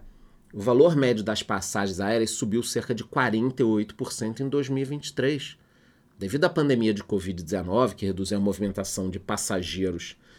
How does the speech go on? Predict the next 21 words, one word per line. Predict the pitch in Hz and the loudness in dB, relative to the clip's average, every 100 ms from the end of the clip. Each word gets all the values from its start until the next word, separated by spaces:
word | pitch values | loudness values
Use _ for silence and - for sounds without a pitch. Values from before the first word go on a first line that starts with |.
| - - | -14 2
e | 113 | 4
elevou | 113 98 107 | 4 4 2
o | 101 | 0
custo | - 110 - | -2 -2 0
das | 107 98 | -2 0
empresas | 98 95 95 92 | 0 0 0 0
aéreas, | 87 113 123 98 - - - _ | 2 4 4 2 -8 -20 -20 _
o | 113 | -6
setor | - 143 156 131 | 2 0 6 6
ainda | 143 147 | 6 4
tem | 151 151 | 0 0
dívidas | 127 139 147 147 | 2 2 2 2
acumuladas, | 151 175 185 156 139 107 87 - _ _ _ | -2 0 2 4 2 0 -6 -14 _ _ _
cerca | - 87 104 | -10 -6 -6
de | - | -2
quarenta | 110 107 110 | 0 2 2
e | 135 | 2
cinco | - 127 | 2 0
bilhões | 139 143 131 131 | 2 4 4 2
de | 147 | 0
reais. | 180 185 104 - | 0 2 0 -4